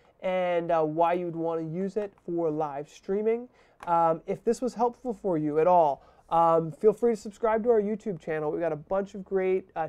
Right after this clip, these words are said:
tips and tutorials, all based on live streaming. We've got a ton of great content on YouTube Live in particular. And then we have free virtual sets like the one I've been presenting from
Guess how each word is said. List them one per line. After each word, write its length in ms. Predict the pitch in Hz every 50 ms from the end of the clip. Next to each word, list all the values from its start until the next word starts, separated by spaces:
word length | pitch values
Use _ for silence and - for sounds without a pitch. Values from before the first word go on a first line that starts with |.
| -
tips 260 | - - 202 202 -
and 80 | 214 190
tutorials, 600 | 180 180 - _ 208 190 185 185 185 185 175 - _ _
all 200 | 202 196 247 269
based 320 | 262 262 247 254 233 -
on 180 | 262 247 240 226
live 260 | 226 226 226 220 214
streaming. 380 | - _ 233 226 220 202 165 -
We've 400 | - _ _ _ _ _ _ -
got 100 | 185 165
a 60 | 156
ton 340 | - - - - 277 269 247
of 80 | 220
great 240 | 190 208 214 202 202
content 560 | - - 208 202 202 190 185 208 202 202 202 -
on 140 | 156 156 156
YouTube 440 | 170 190 190 180 - - 196 165
Live 300 | 175 180 170 170 175 170
in 80 | 170 165
particular. 680 | 156 175 - _ - 208 208 247 240 240 240 254 262 - _ _ _ _ _
And 160 | - 202 208
then 140 | 214 220 220
we 80 | 226 226
have 120 | 220 202
free 220 | - _ 254 262 262
virtual 440 | 226 247 240 240 240 240 220 220
sets 360 | 208 - - 220 220 220 220 -
like 140 | 190 180
the 80 | - 185
one 200 | 180 190 190 185
I've 140 | 185 180 175
been 140 | 185 175 160
presenting 460 | - 175 160 175 180 180 - 190 165
from 420 | - _ 180 175 170 170 170 165